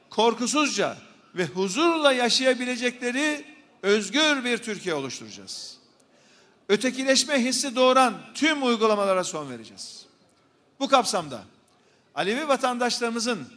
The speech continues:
başta ibadethanelerine ilişkin talepleri olmak üzere inanç, düşünce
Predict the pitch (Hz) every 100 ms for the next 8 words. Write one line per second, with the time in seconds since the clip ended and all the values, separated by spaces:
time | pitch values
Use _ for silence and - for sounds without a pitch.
0 | - _ _ _ 160 185 - 277 269 196
1 | 190 214 226 214 220 226 233 233 247 285
2 | 240 233 - 247 226 226 226 233 233 226
3 | 233 208 208 175 110 - _ _ _ _
4 | _ _ - 190 269 214 - - - _
5 | _ - 185 226 233 240 254 147